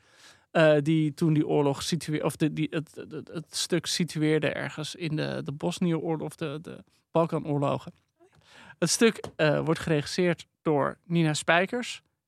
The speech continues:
Coriolanus wordt gespeeld door Jela de Koning, een vrouw.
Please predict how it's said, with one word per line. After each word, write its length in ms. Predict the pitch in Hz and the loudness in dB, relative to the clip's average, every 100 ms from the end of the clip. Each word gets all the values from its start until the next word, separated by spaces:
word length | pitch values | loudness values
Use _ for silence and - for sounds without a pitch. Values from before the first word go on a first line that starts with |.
| - | -2
Coriolanus 600 | 175 160 160 196 175 - | 2 6 6 6 4 0
wordt 160 | 151 | -6
gespeeld 360 | - - 131 135 | -8 -6 -6 -4
door 200 | 143 147 | -6 -6
Jela 440 | 156 156 156 147 | 0 2 4 2
de 100 | - | 0
Koning, 460 | - 156 151 190 220 _ _ | -2 0 0 -2 -4 _ _
een 240 | 127 123 | -2 -2
vrouw. 500 | 123 139 117 120 190 | -2 -4 -4 2 0